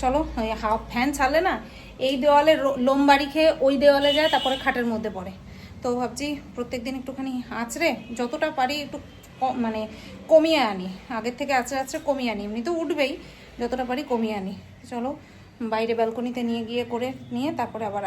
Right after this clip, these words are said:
আসছি। বাজে একটা সাঁইত্রিশ, শেরু বাবার লোম আঁচড়ালাম, অনেক বেরোলো, অনেক বেরোলো। আহ, এখন ভাবছি একটুখানি স্নানও করিয়ে দিই। আজকে যখন ওকে ধরেছি, একটু স্নান করিয়ে দিই। স্নান করা, করিয়ে ঘর মুছে তারপরে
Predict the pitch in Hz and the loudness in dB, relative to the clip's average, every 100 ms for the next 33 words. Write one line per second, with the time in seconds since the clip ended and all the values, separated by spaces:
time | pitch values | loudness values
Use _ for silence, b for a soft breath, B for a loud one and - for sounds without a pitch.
0 | 190 - 214 - - - B B B B | -6 -8 -14 -16 -20 -20 B B B B
1 | - - - - - 339 262 269 262 294 | -20 -20 -20 -16 -10 -6 2 4 6 4
2 | 277 320 294 254 277 311 349 - - - | 4 0 2 0 0 0 0 -4 -8 -2
3 | 285 285 285 311 277 262 285 285 294 285 | 0 4 6 6 6 4 4 0 0 0
4 | 311 415 - - - - 269 320 294 285 | 0 -2 -8 -16 -8 -2 0 0 0 2
5 | 285 254 277 269 262 262 330 - - - | 2 0 -2 -2 0 0 -2 -6 -16 -16
6 | - - - 240 240 240 240 240 262 311 | -16 -14 0 4 6 4 4 2 0 0
7 | 302 285 254 320 - 294 320 330 294 277 | 2 2 2 0 0 -2 -2 0 2 2
8 | 320 294 240 226 226 240 240 285 294 311 | 4 2 2 0 -2 -4 -4 -2 0 -2
9 | 294 277 185 262 359 - 302 - - - | -2 -4 2 4 4 2 -6 -8 -14 -16
10 | - - 269 311 294 294 311 285 247 220 | -14 -8 -6 -2 2 2 4 2 2 -2
11 | 208 - - - 302 294 330 330 320 302 | -6 -10 -12 -4 4 4 4 4 4 2
12 | 311 302 311 330 392 - - - - - | 0 2 4 6 6 6 -6 -12 -12 -10
13 | 208 269 320 320 311 311 381 440 - - | 6 8 8 6 4 6 8 8 6 -6
14 | - - - 247 285 - 311 | -12 -10 -2 4 4 6 6